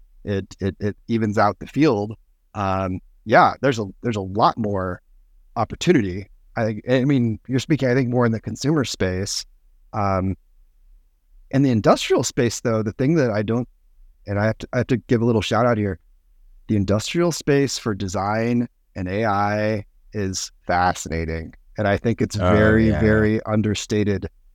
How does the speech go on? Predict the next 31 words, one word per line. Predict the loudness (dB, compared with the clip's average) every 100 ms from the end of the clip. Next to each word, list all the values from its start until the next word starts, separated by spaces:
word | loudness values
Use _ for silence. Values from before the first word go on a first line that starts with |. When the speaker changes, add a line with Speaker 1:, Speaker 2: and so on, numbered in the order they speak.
| -4
Speaker 1:
in | 0 2
terms | 2 0 2
of, | 0 0
like, | 0 -2 _
shininess | -14 -8 -2 0 2 2 2 -2 -10 -14 -18 _ -20 _
that | 0 2 2 -2 -8
designers | -6 0 2 4 2 0 -4
tend | 0 2 0 -2
to | -2
be | 0
attracted | 0 0 -2 -4 -8
towards. | -2 0 2 0 -2 -8 -12 -20 -20 -12 -2
It's | -2 -2 -6 -8 -12 -20 _ _ _ _ -6
a | 0
little | 2 2
more | 4 2
grubby, | 4 4 4 2 -2 -16 -20 _
but | -4
it's | -4 -2
very | 2 4
meaningful. | 4 2 0 0 -2 -2 -4
It's | -4 -2
very, | 0 0 0 -4 -10 _ -20 -20 -10
like, | -10 -10 _ -20 -20 -6
got | -2
a | 0
lot | 0
of |
purpose | -2 -4 -4 -4
to | -4
it. | -4